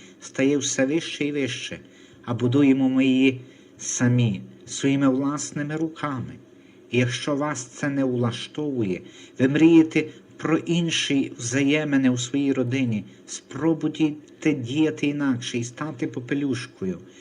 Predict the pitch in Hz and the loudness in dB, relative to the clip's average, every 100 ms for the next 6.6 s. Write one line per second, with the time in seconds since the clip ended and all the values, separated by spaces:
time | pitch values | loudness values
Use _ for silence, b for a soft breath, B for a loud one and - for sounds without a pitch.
0 | B B - 160 - 156 165 139 - 95 | B B -6 -2 0 2 2 2 -2 -10
1 | B B B - 160 156 165 160 - 156 | B B B -2 0 2 2 2 0 -6
2 | 147 156 123 151 143 156 139 - 135 123 | -4 -6 -4 -2 -2 -2 -4 -6 -6 -6
3 | 110 92 B B - 143 120 160 190 175 | -10 -12 B B -4 -2 0 2 4 2
4 | 156 160 147 135 139 123 110 - 101 B | 0 -2 -2 0 0 -2 -6 -6 -12 B
5 | B B 139 135 127 127 123 120 113 123 | B B -4 -2 -2 -2 0 0 -2 -6
6 | 120 - 104 95 90 - | -8 -6 -6 -6 -8 -14